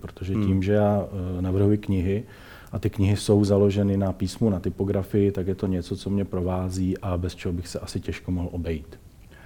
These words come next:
Speaker 2: Co, co vás na té práci jakoby baví?
Speaker 1: Ta práce je úžasná hlavně v tom, že se nepotkáváte takřka vůbec s lidmi, což
Speaker 2: Hmm.
Speaker 1: je něco, co já mám rád ve svém životě.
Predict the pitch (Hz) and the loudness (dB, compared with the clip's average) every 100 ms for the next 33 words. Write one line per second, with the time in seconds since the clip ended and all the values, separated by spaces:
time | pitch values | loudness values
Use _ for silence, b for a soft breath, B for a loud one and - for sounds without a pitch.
0 | B - - - - 101 101 101 104 104 | B -20 -20 -18 -6 0 2 2 2 0
1 | 107 104 - - - - 123 196 185 117 | -2 -4 -10 -20 -10 -2 -2 0 -2 0
2 | 95 - 104 98 98 95 98 82 76 85 | 0 0 -4 -6 -4 -4 -4 -8 -10 -16
3 | - - - - - - - - - - | -20 -20 -20 -20 -20 -20 -20 -20 -20 -20
4 | - - - - B B B B - 107 | -20 -20 -20 -18 B B B B -8 0
5 | 110 113 165 139 120 123 143 135 120 123 | 2 4 4 4 4 2 2 4 4 4
6 | 139 - 107 107 117 - 120 101 107 - | 2 2 4 4 2 0 0 0 -2 0
7 | 107 107 117 104 92 - 120 117 95 101 | 0 0 0 -2 -4 -4 0 0 0 -4
8 | 95 98 113 117 101 90 87 82 82 98 | -2 2 2 2 -2 -2 -2 -2 -4 -4
9 | 147 - - 110 90 104 101 95 92 - | -8 -10 -4 -2 0 2 2 0 -4 -6
10 | 104 110 101 - 101 92 95 98 107 90 | -6 -4 -4 -2 -2 -2 0 0 0 -2
11 | 87 95 - 95 95 92 90 92 | -4 -6 -4 -4 -2 -2 -4 -4